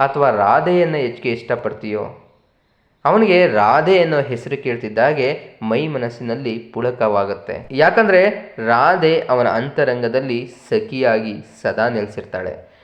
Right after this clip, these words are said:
ರಾಧೆಯನ್ನ ಮತ್ತೆ ನೆನಪಿಸಿದಂತಹ ರುಕ್ಮಿಣಿ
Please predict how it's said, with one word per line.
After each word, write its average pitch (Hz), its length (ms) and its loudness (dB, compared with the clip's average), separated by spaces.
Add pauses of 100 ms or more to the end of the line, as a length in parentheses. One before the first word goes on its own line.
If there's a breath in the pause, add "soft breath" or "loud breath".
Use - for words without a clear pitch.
(180 soft breath)
ರಾಧೆಯನ್ನ 196 680 4 (440)
ಮತ್ತೆ 123 320 0
ನೆನಪಿಸಿದಂತಹ 123 840 -2
ರುಕ್ಮಿಣಿ 120 640 -6